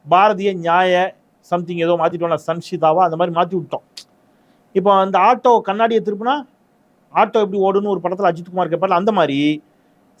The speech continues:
சட்டத்துக்கு பேரை மாத்திட்டாலே நியாயம் கிடைச்சிரும், நீங்க நம்பணும். இப்படியான ஒரு சட்டம், அதற்கு பேரையும் மாத்தி அந்த சட்டத்தையும் மாத்தி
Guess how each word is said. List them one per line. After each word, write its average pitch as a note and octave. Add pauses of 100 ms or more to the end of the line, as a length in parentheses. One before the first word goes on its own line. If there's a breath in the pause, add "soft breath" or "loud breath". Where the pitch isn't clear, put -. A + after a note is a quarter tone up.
சட்டத்துக்கு A3
பேரை A#3+
மாத்திட்டாலே A#3
நியாயம் G#3
கிடைச்சிரும், F3+
நீங்க E3+
நம்பணும். C#3+ (2000)
இப்படியான D3
ஒரு F#3
சட்டம், E3+
அதற்கு B2+
பேரையும் D3
மாத்தி C3
அந்த D#3
சட்டத்தையும் D3
மாத்தி B2+